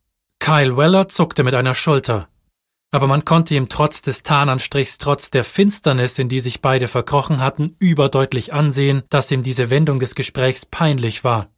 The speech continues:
„Na ja, Colonel, das würde ich wahrscheinlich heute noch machen, wenn ich nicht wüsste, dass du mir nachher den Arsch aufreißt.“ Ja, das würde er wahrscheinlich wirklich tun.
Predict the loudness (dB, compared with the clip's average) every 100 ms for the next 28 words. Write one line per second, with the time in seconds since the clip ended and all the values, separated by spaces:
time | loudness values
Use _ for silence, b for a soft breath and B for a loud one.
0 | _ -4 0 2 0 2 0 0 0 2
1 | 2 -2 -6 _ _ _ _ _ _ 0
2 | 0 2 2 4 0 0 0 0 0 0
3 | 2 -2 -2 -2 -2 -6 -10 _ _ _
4 | -2 0 2 0 -4 -2 0 0 0 0
5 | 0 0 0 0 0 0 -2 -2 -2 -2
6 | 0 -2 -2 0 0 -4 -10 _ _ _
7 | _ _ _ _ 2 2 2 -2 -8 _
8 | -2 -2 0 2 4 4 2 2 0 0
9 | -2 0 0 0 -4 -4 -2 -2